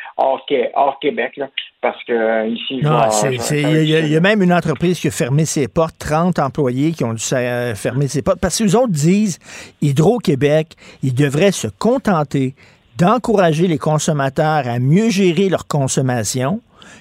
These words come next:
Speaker 2: Puis là, après ça, nous autres, ben, on arrive, puis, euh, on arrive avec nos, nos, nos, nos solutions, puis tout ça. Mais là, Hydro-Québec prend toute la place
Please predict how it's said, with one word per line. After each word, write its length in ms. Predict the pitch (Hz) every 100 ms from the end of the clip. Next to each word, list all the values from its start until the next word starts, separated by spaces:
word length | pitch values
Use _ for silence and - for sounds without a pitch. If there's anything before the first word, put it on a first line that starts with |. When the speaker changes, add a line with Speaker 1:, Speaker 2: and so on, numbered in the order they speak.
| -
Speaker 2:
Puis 80 | 151
là, 120 | 170
après 200 | 180 156
ça, 160 | 180
nous 260 | 175 151 135
autres, 220 | 180 202
ben, 160 | 147 147
on 200 | 139 131
arrive, 460 | 131 123 151 202 -
puis, 220 | 139 123
euh, 160 | 120 120
on 200 | 120 123
arrive 260 | 120 135 147
avec 180 | 117
nos, 200 | 127 123
nos, 260 | 123 123 117
nos, 200 | 120 120
nos 180 | 120 127
solutions, 680 | - 139 127 - 135 156 180
puis 140 | 127
tout 80 | -
ça. 120 | 175
Mais 180 | 135 127
là, 180 | 139 196
Hydro-Québec 520 | 143 131 131 143 175
prend 160 | - 131
toute 220 | 120 208
la 140 | 175 131
place 400 | 151 156 170